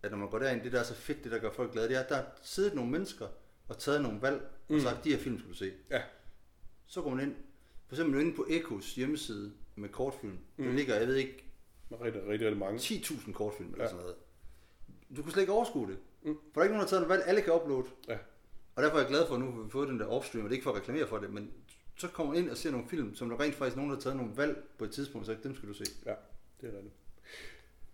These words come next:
Speaker 2: Ja, lige i forbindelse med Odense Filmfestival. Øh, du fik jo set lidt flere film, end jeg gjorde, men jeg fik se,
Speaker 1: Nej.
Speaker 2: set nogen, øh, og, og jeg var jo, øh, jeg fik faktisk ikke set nogen af vinterfilmene. Det var virkelig underligt.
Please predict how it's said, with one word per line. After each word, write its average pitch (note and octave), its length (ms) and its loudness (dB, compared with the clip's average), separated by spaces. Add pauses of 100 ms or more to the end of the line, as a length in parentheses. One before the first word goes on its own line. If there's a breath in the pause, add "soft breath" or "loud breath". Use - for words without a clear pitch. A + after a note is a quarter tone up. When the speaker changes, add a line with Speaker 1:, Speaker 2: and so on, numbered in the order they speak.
(580)
Speaker 2:
Ja, C3+ 140 8 (480)
lige E3+ 220 6
i G#3 40 6
forbindelse D#3 340 10
med C#3 100 8
Odense B2+ 180 4
Filmfestival. G2+ 640 0 (100)
Øh, G2+ 440 4
du B2+ 60 -2
fik B2 140 2
jo B2 60 2
set C3 160 8
lidt C3+ 160 8
flere C3+ 180 10
film, B2 220 4
end F#2+ 80 0
jeg G#2 180 8
gjorde, A2 160 6
men A#2 60 4
jeg C3 80 4
fik E3 120 2
se, D#3 120 -2 (200)
Speaker 1:
Nej. B2+ 140 -6
Speaker 2:
set D#3 300 8
nogen, G#3 520 10
øh, A#2+ 340 12
og, B2 180 8
og B2 280 8
jeg B2+ 140 4
var C#3 200 10
jo, A2+ 480 6
øh, F#2+ 380 0
jeg C3 80 -4
fik D3 120 -4
faktisk G#3 200 0
ikke G#3 120 -2
set G3 180 0
nogen E3 160 6
af A#2 80 4
vinterfilmene. A#2 460 0
Det C3+ 80 -4
var C#3+ 60 -4
virkelig G3 240 -4
underligt. A#2 240 -6